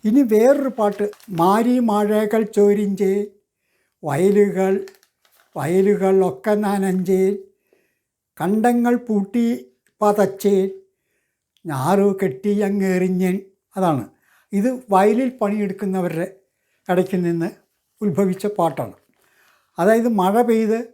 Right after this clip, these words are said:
വയലുകളൊക്കെ നനഞ്ഞു, പാടൊക്കെ പൂട്ടി പദം വരുത്തിയിട്ടിട്ട് ആ കണ്ടങ്ങളിൽ ഞാറ് നട്ട് പാടണതാണ് ഇത്.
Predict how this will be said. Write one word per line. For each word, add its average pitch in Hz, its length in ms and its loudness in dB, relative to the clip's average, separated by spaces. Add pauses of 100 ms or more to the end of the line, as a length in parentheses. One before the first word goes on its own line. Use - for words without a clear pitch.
(760)
വയലുകളൊക്കെ 214 640 0
നനഞ്ഞു, 202 440 -4 (1160)
പാടൊക്കെ 202 500 2
പൂട്ടി 202 520 -6 (680)
പദം 170 340 2
വരുത്തിയിട്ടിട്ട് 202 720 -2 (500)
ആ 190 140 -6
കണ്ടങ്ങളിൽ 202 720 0 (680)
ഞാറ് 185 380 0
നട്ട് 196 260 -2 (220)
പാടണതാണ് 185 520 0 (340)
ഇത്. 202 260 0